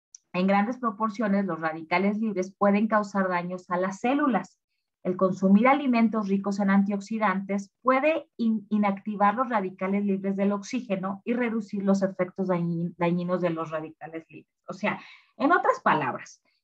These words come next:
los radicales libres son elementos inestables que quieren estabilizarse y se le van a pegar a la célula para bu-, para buscar su estabilidad.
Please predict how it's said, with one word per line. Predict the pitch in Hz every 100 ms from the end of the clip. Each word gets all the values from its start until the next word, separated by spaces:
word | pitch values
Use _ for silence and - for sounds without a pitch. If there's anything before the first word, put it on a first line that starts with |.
| -
los | 226
radicales | 262 294 311 392 339
libres | 285 311 320 392 -
son | - 294 294
elementos | 240 196 233 226 214
inestables | 175 165 - 262 311 381 523 _ _ -
que | 185
quieren | 190 233 233
estabilizarse | 196 196 160 160 165 156 151 - -
y | 196
se | 208
le | 202
van | 240 285
a | 277
pegar | 196 190 214
a | 226
la | 160
célula | - 214 214 214 240
para | 175 165 160
bu-, | 156 -
para | 175 165
buscar | 165 - 185 175
su | 185
estabilidad. | 180 190 190 208 214 233